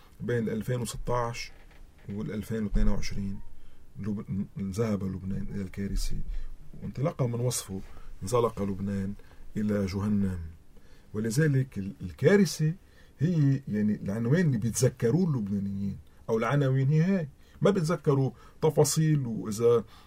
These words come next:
اتفاق مع راب وكيف صار اتفاق مع راب، والرئيس بري شو عمل، والرئيس سعد الحريري وين راح، والنائب وليد جنبلاط. في عنوانين كبار. بتسألي حالك، هل بالصدفة، هل بالصدفة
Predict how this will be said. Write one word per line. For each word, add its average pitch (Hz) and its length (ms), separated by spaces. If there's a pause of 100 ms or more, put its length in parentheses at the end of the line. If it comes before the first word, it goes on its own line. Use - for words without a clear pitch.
(140)
اتفاق 139 440
مع 120 220
راب 131 260
وكيف 110 260
صار 127 220
اتفاق - 340
مع 113 160
راب، 120 260
والرئيس 113 320
بري 127 260
شو 127 120
عمل، 127 300
والرئيس 113 300
سعد 123 180
الحريري 123 400
وين 120 160
راح، 135 260
والنائب 123 280
وليد 127 160
جنبلاط. 127 320 (300)
في 160 100
عنوانين 170 300
كبار. 156 300 (580)
بتسألي 175 300
حالك، 180 320 (340)
هل 214 200
بالصدفة، 147 560 (640)
هل 160 200
بالصدفة 127 460